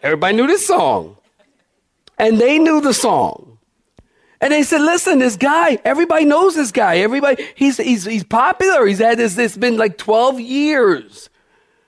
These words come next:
that this number one single has been on top in the charts. And now you have him marching with us? It doesn't make sense. We're not having it." Well, look at verse six. Achish called David and said, "Man, you gotta go.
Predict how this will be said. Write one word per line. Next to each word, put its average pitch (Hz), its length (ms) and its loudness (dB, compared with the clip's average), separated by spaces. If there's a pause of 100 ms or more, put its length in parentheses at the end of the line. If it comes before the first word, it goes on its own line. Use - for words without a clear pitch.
(200)
that 226 200 -2
this 196 200 -2
number 277 340 0
one 294 240 0
single 294 480 0
has 233 120 0
been 226 260 0 (120)
on 240 440 0
top 302 340 -2
in 349 80 0
the 330 80 0
charts. - 720 -2 (840)
And 254 140 2
now 294 160 2
you 320 200 4
have 285 220 2
him 220 200 -2
marching 254 480 0
with 247 200 -2
us? - 560 -2 (420)
It 202 180 -4
doesn't 202 260 0
make 208 180 0
sense. 254 360 -2
We're 175 180 0
not 185 380 -2
having 185 480 0
it." 156 160 0
Well, 165 120 -2
look 190 160 -4
at 185 100 0
verse 185 220 -2
six. - 320 -4
Achish 196 360 -2
called 170 280 -2
David 180 320 0
and 165 120 0
said, 156 280 0 (240)
"Man, 220 220 0
you 196 80 -4
gotta - 220 -2
go. 180 500 -6